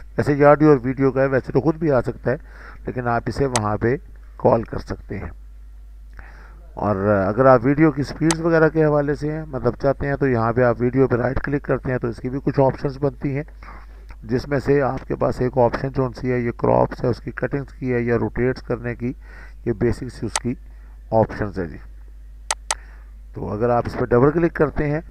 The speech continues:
तो यहाँ पर इसकी properties open होती है, जिसमें transforms के अंदर आप ये करते हैं कि आप इसे rotates वगैरह कर सकते हैं, वो खैर आप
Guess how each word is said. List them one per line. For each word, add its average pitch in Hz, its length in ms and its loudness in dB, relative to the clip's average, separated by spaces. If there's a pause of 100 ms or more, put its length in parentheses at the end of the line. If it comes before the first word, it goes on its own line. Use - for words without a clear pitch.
(160)
तो 123 60 -6
यहाँ 110 240 -2
पर 123 100 -2
इसकी - 240 -6
properties 131 420 2
open 147 280 4
होती 135 280 -2
है, 139 120 0 (520)
जिसमें 123 280 -2
transforms 127 600 0
के 131 140 -4
अंदर 110 340 -4 (100)
आप 127 220 -4
ये 127 140 0
करते 120 280 -4
हैं 123 120 -4
कि 120 80 -4
आप 113 180 -2
इसे 117 140 0
rotates 123 460 0
वगैरह 139 300 0
कर 123 160 -4
सकते 123 300 -4
हैं, 131 80 -2
वो 120 160 2
खैर 120 200 0
आप 117 180 4